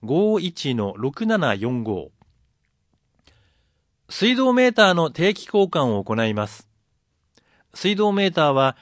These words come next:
計量法により八年以内に交換することが義務付けられています。定期交換の作業のために、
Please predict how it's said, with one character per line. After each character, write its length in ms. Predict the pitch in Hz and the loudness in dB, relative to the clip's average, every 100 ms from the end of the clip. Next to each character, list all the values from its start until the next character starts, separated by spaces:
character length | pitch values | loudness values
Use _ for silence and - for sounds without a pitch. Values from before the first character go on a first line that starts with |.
| _ _ | _ _
計 240 | - 175 240 | -4 -2 0
量 260 | 240 233 | 0 -2
法 280 | 190 208 190 | -2 0 0
に 160 | 180 165 | 0 2
よ 120 | 139 | 2
り 240 | 143 139 - _ | 0 -4 -8 _
八 340 | - 113 - | -12 -8 -4
年 180 | 240 254 | -2 -2
以 120 | 214 254 | -2 -2
内 200 | 226 185 | -2 -2
に 80 | |
交 200 | 160 170 | -2 -4
換 240 | 175 175 170 | -4 -4 -4
す 100 | 165 | -4
る 100 | 170 | -4
こ 120 | 190 | -4
と 100 | 214 | -2
が 100 | 202 | -4
義 100 | 135 | -2
務 160 | 131 131 | -4 -4
付 140 | 120 | -4
け 80 | 127 | -2
ら 100 | 120 | 0
れ 80 | 113 | -2
て 100 | 95 | -6
い 80 | 87 | -12
ま 100 | 82 | -14
す。 220 | - - _ _ _ _ _ _ _ _ _ _ _ _ _ | -18 -20 _ _ _ _ _ _ _ _ _ _ _ _ _
定 180 | 208 254 | 0 0
期 80 | - | -2
交 200 | 269 254 | -4 -2
換 160 | 240 | -2
の 140 | 208 180 | -2 0
作 180 | 202 | 0
業 200 | 208 202 | 0 0
の 100 | 160 | -2
た 160 | 131 135 | -2 -4
め 140 | 139 | -2
に、 240 | 135 131 | -2 -2